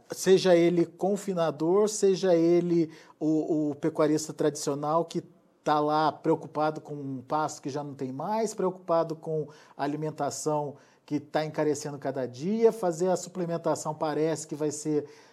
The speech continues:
bem complicado esse ano pra quem não se preparou. Enfim, que, qual que é a dica? O que que a gente pode falar pra eles nesse momento?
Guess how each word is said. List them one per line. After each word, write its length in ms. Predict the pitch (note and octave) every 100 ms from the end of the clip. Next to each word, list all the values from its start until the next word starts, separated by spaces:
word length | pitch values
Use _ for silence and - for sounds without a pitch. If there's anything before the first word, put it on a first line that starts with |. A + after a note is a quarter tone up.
| _
bem 400 | B2+ A#2+ E3+ F3
complicado 680 | D#3+ D#3+ D#3 D3 - D#3 D3+
esse 180 | D3 -
ano 140 | D3+
pra 160 | D3+ D3
quem 200 | - D#3
não 280 | D#3 D#3 E3
se 180 | - D#3
preparou. 800 | D3+ D3+ C#3+ C3+ C#3 E3 A3+ A#3 - - -
Enfim, 640 | B3 A3 - F3 D#3 C3+
que, 160 | A3 E3+
qual 240 | - A#3
que 100 | B3
é 80 | C4
a 40 |
dica? 340 | G#3 D3+ D#3+ D3+
O 20 |
que 120 | -
que 80 | F#3
a 40 |
gente 160 | G3+ G3+
pode 280 | G#3+ G3+ F#3
falar 320 | F#3 F#3 D#3+
pra 160 | D#3+ D#3+
eles 200 | D3+ C#3+
nesse 220 | C#3 D3+
momento? 460 | C3+ A2+ F2+ -